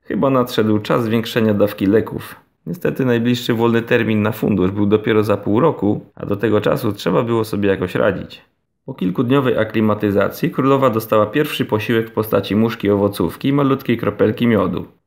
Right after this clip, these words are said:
Potem w tygodniowych odstępach regularnie dostawała kropelkę miodu i małego owada, czy to z wylęgu karaczana, świerszcza, czy też mola, który sobie akurat po kuchni latał i szczerze mówiąc nie zauważyłem, żeby królowa kiedykolwiek próbowała wydostać się z probówki.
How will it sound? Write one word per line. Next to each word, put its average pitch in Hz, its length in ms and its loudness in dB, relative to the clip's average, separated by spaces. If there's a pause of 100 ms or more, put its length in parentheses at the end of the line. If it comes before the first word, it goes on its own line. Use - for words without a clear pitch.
(120)
Potem 104 440 -2
w 123 40 -12
tygodniowych 113 600 2
odstępach - 680 -2
regularnie 120 600 2
dostawała 107 500 -2
kropelkę 104 540 0
miodu 92 360 2
i 143 80 2
małego 127 400 0
owada, 107 580 0
czy 147 120 -2
to 135 140 0
z 120 60 0
wylęgu 107 360 4
karaczana, 104 560 0
świerszcza, 104 560 0
czy - 140 -2
też 110 200 0
mola, 113 260 4
który 107 240 0
sobie 101 260 2
akurat 107 340 2
po 107 140 -2
kuchni 101 340 -2
latał - 380 0
i 185 100 2
szczerze 170 400 0
mówiąc 151 320 2
nie 170 100 2
zauważyłem, 175 480 4
żeby 107 200 2
królowa 120 400 2
kiedykolwiek 117 600 0
próbowała 107 480 2
wydostać 110 480 -2
się 117 140 -2
z - 60 -14
probówki. 113 560 0